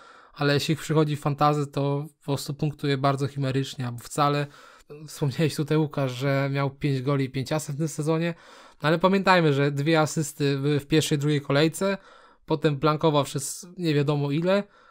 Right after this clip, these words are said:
Przyszedł mecz z Norwich, gdzie miał trzy gole, jedną asystę. Potem znowu seria blanków i nieobecności i te dwie ostatnie mecze to,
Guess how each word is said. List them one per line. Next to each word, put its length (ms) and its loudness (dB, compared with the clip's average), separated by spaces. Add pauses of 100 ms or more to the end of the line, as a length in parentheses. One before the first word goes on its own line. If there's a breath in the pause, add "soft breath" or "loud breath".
(200 soft breath)
Przyszedł 340 0
mecz 260 0
z 120 -4
Norwich, 380 2
gdzie 140 -2
miał 140 -4
trzy 200 -6
gole, 260 2
jedną 260 0
asystę. 460 -2
Potem 280 -2
znowu 260 0
seria 280 -2
blanków 400 -4
i 80 -2
nieobecności 760 -4
i 60 -8
te 120 -4
dwie 240 -2
ostatnie 400 -6
mecze 300 -8
to, 260 -10